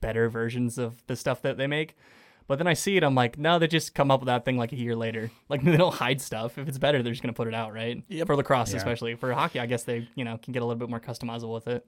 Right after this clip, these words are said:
Speaker 3: It's more customizable, and the pros get it usually a year in advance of everybody else. So you'll see pros using sticks that don't exist
Speaker 2: Yeah, the,
Speaker 3: a lot
Speaker 2: the,
Speaker 3: of times.
Speaker 2: the next, the Nexus Geos that just came, that just came out, for example. I mean,
Speaker 3: Yeah.
Speaker 2: they had guys like Makar and,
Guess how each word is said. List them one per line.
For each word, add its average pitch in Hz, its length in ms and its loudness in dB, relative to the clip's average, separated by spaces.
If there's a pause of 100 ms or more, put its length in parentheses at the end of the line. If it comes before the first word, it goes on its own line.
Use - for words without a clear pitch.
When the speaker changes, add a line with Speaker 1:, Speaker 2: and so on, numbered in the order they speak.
(140)
Speaker 3:
It's 165 320 -2
more 180 140 6
customizable, 135 580 6
and 123 80 4
the 120 80 2
pros 113 260 4
get 107 140 0
it 98 160 0
usually 98 380 0
a 90 60 -2
year 92 200 0
in 92 80 0
advance 87 460 -4
of 85 100 -10
everybody 85 400 -6
else. 85 220 -8
So - 160 -4
you'll 117 180 4
see 104 320 0
pros 101 380 0
using 98 280 -2
sticks 95 340 -4
that 92 120 -2
don't 95 220 -2
exist 90 580 -8
Speaker 2:
Yeah, 147 160 0
the, 143 160 -2
Speaker 3:
a - 20 0
lot 101 180 0
Speaker 2:
the, 175 100 6
Speaker 3:
of 160 40 4 (120)
times. - 360 -4 (420)
Speaker 2:
the 180 120 -2
next, 156 340 -2
the 165 120 -2
Nexus 147 360 -4
Geos 156 300 2
that 156 80 -4
just 147 220 -4
came, 147 220 -2
that 147 120 -2
just 143 180 -4
came 147 180 -2
out, 139 260 -2 (100)
for 147 160 -6
example. 147 320 -6
I 147 60 -4
mean, 143 280 -2 (260)
Speaker 3:
Yeah. - 140 -14
Speaker 2:
they 151 80 4
had 147 260 2 (260)
guys 143 200 -2
like 147 120 -2
Makar 151 640 2
and, 147 440 -4